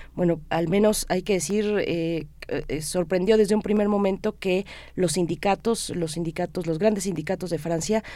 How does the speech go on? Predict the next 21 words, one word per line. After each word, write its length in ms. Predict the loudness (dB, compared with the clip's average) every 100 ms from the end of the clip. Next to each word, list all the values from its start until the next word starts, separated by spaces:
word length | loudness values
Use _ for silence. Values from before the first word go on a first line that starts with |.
| -16 -6
pudieran 360 | 2 4 4
ponerse 360 | 2 2 2 0
de 80 | -2
acuerdo, 600 | -4 0 0 0 -8 -6
eh, 300 | -2 0 0
salir 340 | 0 2 4
en 160 | 4 4
unidad, 440 | 4 2 2 0
que 200 | 0 -2
eso 160 | 0 2
no 100 | 2
había 180 | 2 0
pasado 460 | -4 -2 2 0 -2 -12 -12 -8
en 260 | 0 2 2
hacía 240 | 0 2 2
muchísimo 480 | 2 2 0 -2
tiempo. 420 | 2 2 2 0 -4 -6 -10 -6
Así 200 | -4 -2
es 100 | -2
que, 380 | 0 2 2 2
bueno, 200 | -2 -10